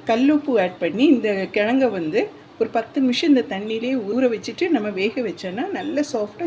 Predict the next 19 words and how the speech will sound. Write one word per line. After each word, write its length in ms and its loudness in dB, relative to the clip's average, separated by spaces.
சீக்கிரம் 360 -2
வெந்து 260 -6
வரும் 220 -6
ஃப்ரெண்ட்ஸ். 280 -6
உருளைக்கிழங்கு, 520 0
சீனி 280 -2
கிழங்கு, 320 -4
என்ன 260 -2
கிழங்கா 360 -4
இருந்தாலும் 380 -4
இதே 140 6
மாதிரி 160 2
நீங்க 140 -2
ட்ரை 120 -2
பண்ணுங்க, 280 0
சீக்கிரம் 380 -2
வேகும் 300 -4
ஃப்ரெண்ட்ஸ். 300 -8
So 60 -18